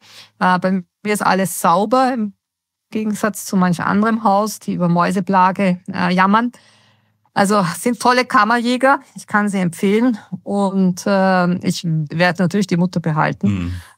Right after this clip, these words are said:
Speaker 1: aber, äh, die, die Kinder, wenn ich gute Plätze, was ich sehr hoffe, ich, äh, äh, zwei Ponys, hoffentlich bald wieder ein Pferd, äh, die Hühner, Pfaue, Enten. Äh, es macht mir ja alles Freude, nur, ähm,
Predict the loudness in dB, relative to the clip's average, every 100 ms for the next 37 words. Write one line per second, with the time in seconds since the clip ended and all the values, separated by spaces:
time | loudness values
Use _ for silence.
0 | _ 0 2 2 0 0 2 2 0 -2
1 | -2 0 -2 -2 -2 -2 -2 -4 -2 2
2 | 4 4 2 0 -2 0 0 0 -2 -2
3 | -2 -2 -6 _ _ -6 -4 -2 -4 -2
4 | -2 -2 -4 -4 -2 -2 -2 -6 -8 -12
5 | -6 -4 -4 -6 -10 -20 -20 _ _ _
6 | -8 -6 -6 -8 -10 -8 0 0 2 2
7 | 2 2 0 -2 -4 0 -2 -2 -2 -2
8 | -2 -2 -2 -6 -2 0 2 2 0 -4
9 | -2 0 -2 -4 -4 0 2 4 2 -2
10 | -4 0 2 2 0 0 0 2 0 -2
11 | 0 0 -2 -10 _ _ _ -4 -2 0
12 | 0 0 0 0 2 2 -2 -2 0 2
13 | 2 0 -2 -2 0 0 0 -2 0 0
14 | 0 -2